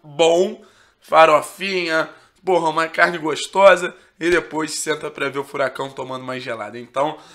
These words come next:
hoje eu já passei o gabarito do roteiro que vocês têm que seguir aqui. Agora a gente vai falar um pouquinho do roteiro que o Atlético vai ter que fazer lá no Mineirão pra ver se consegue tirar um pontinho ou, quem sabe, até uma vitória.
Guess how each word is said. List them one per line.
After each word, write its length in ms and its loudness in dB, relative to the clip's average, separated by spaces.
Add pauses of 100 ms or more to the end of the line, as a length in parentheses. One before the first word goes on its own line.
(160)
hoje 280 4
eu 80 2
já 120 0
passei 400 2
o 80 0
gabarito 560 2
do 120 -8
roteiro 480 -4
que 80 -18
vocês 320 -10
têm 100 -8
que 80 -16
seguir 220 -8
aqui. 340 -12 (300)
Agora 280 -2
a 40 4
gente 180 -6
vai 160 -2
falar 240 2
um 80 -4
pouquinho 420 -10
do 120 -6
roteiro 400 -8
que 120 -14
o 80 2
Atlético 680 2
vai 180 -6
ter 160 -6
que 100 -8
fazer 480 -4 (380)
lá 260 6
no 80 -6
Mineirão 400 -2
pra 220 -4
ver 160 -4
se 80 -6
consegue 400 -4
tirar 220 0
um 40 -2
pontinho 440 -6
ou, 60 -10
quem 200 -6
sabe, 300 -6
até 240 -4
uma 160 -4
vitória. 500 -2